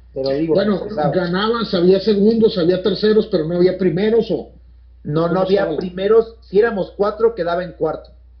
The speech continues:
Speaker 2: Ok.
Speaker 1: Si éramos dos, quedaba en segundo, literal.
Speaker 2: Sí.
Speaker 1: <laughs> Entonces
Speaker 2: Y dijiste, "Esto no es para mí".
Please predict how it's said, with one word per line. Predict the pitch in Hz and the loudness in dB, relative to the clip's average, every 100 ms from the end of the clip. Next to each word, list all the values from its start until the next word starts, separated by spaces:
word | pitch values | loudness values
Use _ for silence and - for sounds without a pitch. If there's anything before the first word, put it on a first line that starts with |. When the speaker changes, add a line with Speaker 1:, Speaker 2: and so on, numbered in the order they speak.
| - - - - 123 | -20 -20 -20 -20 -12
Speaker 2:
Ok. | 131 147 131 98 - - - | -8 -4 -4 -6 -16 -20 -8
Speaker 1:
Si | 175 | -2
éramos | 208 175 | -2 -2
dos, | 170 220 220 | 2 2 2
quedaba | 170 165 175 | 0 -2 -2
en | |
segundo, | 170 151 151 131 110 - - - - _ - | 2 2 2 -4 -10 -16 -20 -20 -20 _ -6
literal. | 135 - 143 131 - - - - - - | -2 0 0 0 -4 -14 -20 -20 -20 -18
Speaker 2:
Sí. | - | -6
Speaker 1:
<laughs> | 156 - - - - - - - - - - - - - - - - - - - | -4 -4 -6 -14 -20 -20 -20 -20 -20 -20 -20 -20 -20 -20 -20 -20 -20 -20 -20 -14
Entonces | - 135 156 165 180 160 | -8 -2 0 2 2 0
Speaker 2:
Y | 131 | -2
dijiste, | - 127 - | -12 -14 -10
"Esto | 135 - | -10 -6
no | 143 | -6
es | 135 | -4
para | 156 139 | -4 -6
mí". | 127 127 | -6 -10